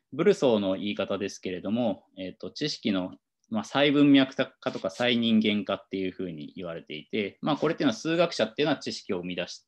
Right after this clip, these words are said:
ていく。まあ、自分の具体的な活動からそれを理想化とか抽象化して、えっと、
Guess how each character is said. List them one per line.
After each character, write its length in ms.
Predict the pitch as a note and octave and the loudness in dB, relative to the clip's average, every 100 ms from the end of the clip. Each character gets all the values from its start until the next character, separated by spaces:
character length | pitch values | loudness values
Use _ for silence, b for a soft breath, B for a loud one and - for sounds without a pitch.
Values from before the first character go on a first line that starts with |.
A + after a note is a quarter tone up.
| - | -18
て 80 | |
い 80 | C#2+ | -16
く。 180 | - F2+ _ b b | -16 -20 _ b b
ま 80 | - | -6
あ、 20 | |
自 160 | A2 A2+ | -4 -2
分 220 | A2+ A2+ | 2 4
の 240 | A2 G#2+ A2 b b b _ - G2+ | 6 4 -2 b b b _ -14 -10
具 100 | G#2+ | -2
体 200 | A2+ A2 | 0 0
的 200 | A2 A2 | 0 0
な 100 | G#2+ | 0
活 240 | G2 G2 | -2 -6
動 140 | G2+ | -8
か 120 | G2+ B2 | -4 -2
ら 160 | C3+ | -2
そ 120 | A2 | -2
れ 160 | G#2 G2+ | -4 -2
を 260 | G2 F#2+ - _ _ _ - | -2 -4 -8 _ _ _ -10
理 140 | F#2+ | -10
想 220 | - A2 | -2 -2
化 140 | G2 G2+ | -2 -4
と 100 | G2 | -4
か 300 | E2 D#2+ - _ _ _ b b b - | -6 -8 -12 _ _ _ b b b -6
抽 180 | A2+ G#2 | -2 0
象 160 | G#2+ G#2+ | 0 0
化 140 | G2+ | -2
し 120 | - | -2
て、 360 | - E3 F#2+ - _ - | 0 0 0 -6 _ -14
え 240 | G2 F#2 | -12 -12
っ 40 | |
と、 100 | - | -16